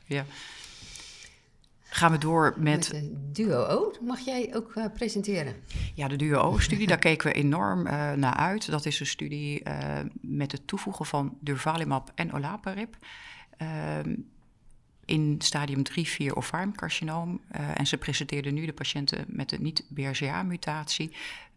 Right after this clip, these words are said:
Speaker 1: Ehm,
Speaker 2: Ja, die mochten er niet in, hè? Omdat die anders olaparib
Speaker 1: Die,
Speaker 2: zouden
Speaker 1: die, die
Speaker 2: missen.
Speaker 1: worden in een
Speaker 2: Ja.
Speaker 1: ander, andere arm inderdaad, krijgen
Speaker 2: Ja.
Speaker 1: ze s-, standaard olaparib. Eh, dus de drie armen die nu bestudeerd waren, was de standaard, eh,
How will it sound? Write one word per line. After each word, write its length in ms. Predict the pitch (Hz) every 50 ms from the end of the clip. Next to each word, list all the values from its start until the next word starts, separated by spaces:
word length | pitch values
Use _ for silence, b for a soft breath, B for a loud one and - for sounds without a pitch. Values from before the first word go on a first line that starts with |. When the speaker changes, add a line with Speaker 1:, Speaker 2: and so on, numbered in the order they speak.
| - -
Speaker 1:
Ehm, 640 | - 147 147 147 143 139 139 143 139 135 139 139 135 - - - -
Speaker 2:
Ja, 140 | - - - 165
die 120 | 143 156
mochten 300 | 147 139 - - - 123 135
er 60 | 135
niet 140 | 131 135 143
in, 160 | 147 139 120
hè? 320 | 120 175 254 269 165 - -
Omdat 360 | 139 139 139 139 135 131 -
die 240 | - 143 131 139 156 -
anders 420 | - 131 139 147 131 - - -
olaparib 540 | 131 139 147 151 147 151 147 135 135 - -
Speaker 1:
Die, 80 | -
Speaker 2:
zouden 180 | - 151 127 135
Speaker 1:
die, 100 | 160 170
die 80 | 151 147
Speaker 2:
missen. 200 | 139 143 156 139
Speaker 1:
worden 220 | 139 147 147 147
in 60 | 143
een 60 | 143
Speaker 2:
Ja. 60 | - -
Speaker 1:
ander, 280 | 156 156 151 151 -
andere 280 | - 143 147 147 139 135
arm 220 | - 143 139 139
inderdaad, 340 | 139 135 139 135 131 135 135
krijgen 240 | - - 131 135 131
Speaker 2:
Ja. 60 | -
Speaker 1:
ze 180 | 135 - - -
s-, 60 | -
standaard 460 | - - 135 139 147 143 139 143 -
olaparib. 580 | - 131 127 131 147 170 - 170 165 180 - - B B B B B B B -
Eh, 100 | - 143 139
dus 160 | 135 131 -
de 100 | - 139
drie 240 | - - 156 143 -
armen 260 | - 139 151 156 147
die 100 | 139 135
nu 120 | 139 147 160
bestudeerd 520 | 160 151 - - - 147 147 135 131 131
waren, 400 | 139 127 135 127 127 127 131 127
was 240 | 131 131 131 - - - - -
de 100 | 127 135
standaard, 560 | 123 - - 147 151 160 156 143 131 127 -
eh, 200 | - - - -